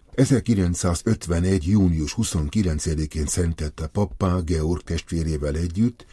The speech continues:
Michael von Faulhaber bíboros, aki határozottan elítélte a nemzeti szocialista ideológiát és védelmezte az üldözött zsidókat. Alakja nagy befolyást gyakorolt a fiatal Ratzinger testvérekre.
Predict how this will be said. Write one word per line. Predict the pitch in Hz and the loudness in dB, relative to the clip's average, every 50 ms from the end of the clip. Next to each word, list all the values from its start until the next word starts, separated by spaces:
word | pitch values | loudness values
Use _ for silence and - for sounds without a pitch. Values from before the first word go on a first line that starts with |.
| - | -2
Michael | - 104 123 - - - 87 85 87 87 80 - | 0 0 0 2 0 0 2 2 2 0 0 0
von | - 95 92 90 | 0 0 0 0
Faulhaber | 80 - - 113 110 104 90 85 80 69 73 73 71 71 69 71 69 67 67 | 0 0 0 0 2 2 2 0 0 -2 -4 -4 -4 -4 -4 -6 -6 -6 -6
bíboros, | 73 76 73 69 76 87 95 113 123 - - - - - - | -6 -4 -4 -4 -4 -4 -2 -4 -4 -6 -10 -14 -20 -8 -4
aki | - 113 - - 107 101 | -2 -2 0 0 0 0
határozottan | 90 113 139 - - 85 80 78 80 87 92 87 - - 87 90 101 | 2 2 0 0 0 0 0 0 -2 -4 -4 -4 -2 -2 0 0 2
elítélte | 110 104 92 78 73 - 82 78 76 73 - 85 | 2 0 0 0 -2 -2 -4 -4 -4 -4 -2 -2
a | 85 | 0
nemzeti | 90 98 95 82 82 80 - 87 | 0 0 0 0 -2 -2 -4 -4
szocialista | 82 - 92 87 - - 85 80 78 80 78 - - - 76 | -2 -2 -2 -4 -4 -4 -4 -2 -2 -2 -4 -4 -6 -6 -4
ideológiát | 80 92 98 101 101 101 98 98 95 95 101 95 95 101 107 - - - - | -2 -2 0 0 0 0 0 0 0 0 0 0 0 0 -2 -4 -8 -12 -8
és | - 95 98 - | -6 -4 -4 -2
védelmezte | - 92 90 85 76 78 78 78 82 82 80 - - - 82 | 0 0 0 0 0 -2 -2 -2 0 -2 -2 -4 -4 -4 -2
az | 80 82 | 0 2
üldözött | 98 95 87 73 80 78 71 80 76 71 | 2 2 2 0 -2 -4 -4 -4 -4 -4
zsidókat. | 78 82 76 65 - 92 92 - - - - - - _ _ _ _ - - - - - - - | -4 -4 -4 -4 -8 -10 -10 -12 -14 -18 -18 -20 -20 _ _ _ _ -20 -20 -20 -20 -20 -4 0
Alakja | 104 104 104 104 101 90 - - 110 113 | 2 4 4 4 2 0 0 2 4 4
nagy | 104 104 110 110 90 | 6 6 4 4 2
befolyást | 78 85 90 87 - 90 87 85 78 76 76 76 73 | 0 0 -2 -2 -2 -2 -2 0 0 -2 -2 -4 -4
gyakorolt | 76 87 80 - 85 78 80 78 78 - - | -4 -6 -4 -4 -4 -4 -4 -4 -4 -6 -6
a | 78 | -6
fiatal | - - 110 101 95 87 - - 87 78 | -4 -2 0 0 0 0 -2 -2 -2 -2
Ratzinger | 73 80 80 78 - - - 80 76 71 76 76 | -2 -4 -6 -8 -6 -6 -4 -4 -4 -4 -4 -6
testvérekre. | 73 - 80 78 - - - 92 73 71 71 71 - - 76 - - - | -6 -6 -8 -8 -8 -8 -8 -6 -6 -6 -6 -8 -10 -12 -12 -14 -14 -16